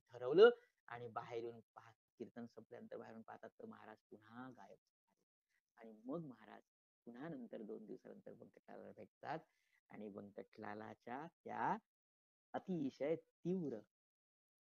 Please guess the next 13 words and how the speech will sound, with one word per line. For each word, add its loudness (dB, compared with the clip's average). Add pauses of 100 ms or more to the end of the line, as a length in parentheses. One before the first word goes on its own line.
(160)
आणि -4
अतिशय -6 (180)
तळमळलेल्या -4 (680)
आणि -4
अतिशय 0 (240)
मनापासून -4
केलेल्या, -2
चित्तापासून -8
केलेल्या -2 (160)
अर्जवाला -6 (440)
स्वीकारतात -4 (380)
आणि -6
महाराज -4